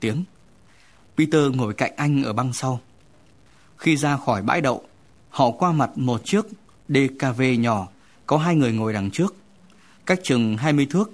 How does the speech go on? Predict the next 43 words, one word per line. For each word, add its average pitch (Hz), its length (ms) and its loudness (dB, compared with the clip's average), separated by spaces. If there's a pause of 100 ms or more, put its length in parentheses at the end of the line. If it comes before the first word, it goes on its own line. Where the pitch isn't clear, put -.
(100)
trên 143 180 2
đường 107 260 0 (340)
có 156 80 0
một 190 200 2
phòng 120 180 2
điện 117 120 -4
thoại. 113 240 -4 (960)
Một 143 180 2
người 123 140 0
đang 151 180 0
nói 135 140 0
vào 160 160 0
máy 120 160 -2
điện 170 160 -4
thoại, 117 240 -2 (460)
vừa 135 140 4
nói 120 380 0
vừa 139 80 2
nhìn 117 220 2
họ 110 200 -2
đi 139 120 -2
ngang. 127 220 0 (1000)
Leamas 131 460 2 (200)
nhìn 135 220 2
qua 170 240 0
cửa 127 140 0
hậu 101 280 -4 (220)
và 117 380 2
thấy 123 280 -2
chiếc 208 200 0 (180)
D 147 80 0 (180)
K 127 180 -4
V 139 60 0 (480)
chạy 123 220 0
theo 170 180 0
sau. 160 320 0 (640)
"Tiếp 180 180 2
rước - 320 -2
long 139 240 2
trọng - 200 -2
quá", 147 340 -4 (340)
anh 110 200 -2
nghĩ. 113 200 -6